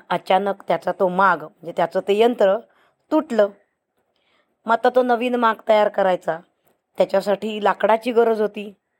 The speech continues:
म्हणून तो कुऱ्हाड घेऊन समुद्राच्या काठी गेला. तिथे त्याला एक शिसमचं झाड दिसलं. तो म्हणाला, "वा,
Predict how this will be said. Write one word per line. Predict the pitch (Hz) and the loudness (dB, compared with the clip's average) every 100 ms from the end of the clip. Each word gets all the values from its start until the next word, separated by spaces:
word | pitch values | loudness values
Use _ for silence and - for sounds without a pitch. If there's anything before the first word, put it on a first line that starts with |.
| _ _ _ _ - | _ _ _ _ -4
म्हणून | 226 226 | -2 2
तो | 240 | 0
कुऱ्हाड | 233 202 202 208 | 2 2 4 2
घेऊन | 202 214 185 - _ _ _ _ _ _ _ _ _ _ _ | 0 -4 -8 -16 _ _ _ _ _ _ _ _ _ _ _
समुद्राच्या | - 226 208 220 214 190 175 | -2 0 0 2 0 0 -4
काठी | 165 170 | -6 -6
गेला. | 208 233 147 - _ _ _ _ _ _ _ _ | -2 0 -2 -10 _ _ _ _ _ _ _ _
तिथे | 269 - 285 | -4 0 0
त्याला | 262 220 220 | 0 0 0
एक | - 214 - _ _ _ _ _ _ _ | -2 -4 -6 _ _ _ _ _ _ _
शिसमचं | - 269 - 220 208 214 | -6 -4 0 -2 -2 -4
झाड | 196 185 170 | -2 -2 -2
दिसलं. | 170 175 - 147 143 _ _ _ _ _ _ _ - _ _ | -2 -8 -8 -12 -12 _ _ _ _ _ _ _ -20 _ _
तो | 196 | 0
म्हणाला, | 190 196 | 2 2
"वा, | 208 190 | 2 0